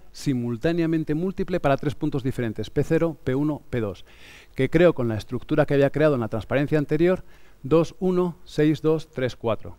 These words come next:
que son los mismos que los de la imagen que habíais visto. Los imprimimos en la pantalla <clears throat> y a continuación llamamos a la función rotar. Estoy pasando las direcciones de memoria, que es para lo que sirve el operador ampersand, y con esto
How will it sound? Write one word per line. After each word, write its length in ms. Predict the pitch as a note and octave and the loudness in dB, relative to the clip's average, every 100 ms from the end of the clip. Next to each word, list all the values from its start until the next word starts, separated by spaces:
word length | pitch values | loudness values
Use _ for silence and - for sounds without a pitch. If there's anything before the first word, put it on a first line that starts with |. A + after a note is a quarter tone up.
| - | -14
que 80 | A2 | -6
son 120 | C3 | -2
los 140 | C3 | -2
mismos 320 | C3+ B2+ C#3+ | -2 -4 -6
que 80 | - | -6
los 80 | A#2 | -6
de 80 | A2 | -4
la 60 | |
imagen 320 | G#2+ A#2+ C#3 C3 | -4 -4 -4 -2
que 80 | |
habíais 280 | G#2+ A2+ G#2+ | -2 0 -2
visto. 360 | A2+ A2 A2+ - - - - - - - - - | -4 -6 -10 -16 -20 -20 -20 -20 -20 -20 -16 -4
Los 160 | C#3+ | 0
imprimimos 460 | D#3 C3+ E3+ E3 - | 0 2 2 2 0
en 40 | |
la 80 | F3 | 0
pantalla 480 | F3 E3+ G3 G#3 A3+ - - | 2 4 4 4 2 -2 0
<clears throat> 320 | G3 D3 B2 | 2 2 4
y 60 | |
a 60 | D#3+ | 4
continuación 360 | D#3+ F#3 F3+ G3+ | 4 0 0 2
llamamos 240 | F#3 F#3 | 2 2
a 40 | |
la 60 | F#3+ | 0
función 440 | D#3+ D#3 F#3 F3+ - - | 0 0 0 -2 -6 -6
rotar. 420 | D3+ D3 C3 - - - - - - - | 0 4 4 2 -8 -20 -20 -20 -20 -2
Estoy 280 | C#3+ - G#3 | 0 0 4
pasando 680 | G#3+ A3+ G#3+ F#3 F#3+ - - | 4 4 2 2 -2 -6 -2
las 160 | C#3+ | 0
direcciones 480 | D3 C#3 - E3+ F3+ | 2 0 2 2 2
de 100 | D#3 | 2
memoria, 420 | C3+ D3+ C#3+ G#2+ | 0 0 0 -2
que 120 | - | -4
es 60 | A#2+ | -6
para 140 | C#3+ | -2
lo 80 | C#3+ | -2
que 100 | C3+ | -4
sirve 240 | - C#3 C#3+ | -6 -2 0
el 80 | |
operador 500 | C3+ B2 A#2+ C3 C3 - | 0 2 2 2 -2 -2
ampersand, 680 | C#3 C3+ - G#2 A2 F#2 - | 0 0 -4 -10 -8 -10 -6
y 100 | B2+ | -4
con 180 | B2+ C3+ | -2 0
esto 380 | F3+ - F#3+ | -2 -4 -12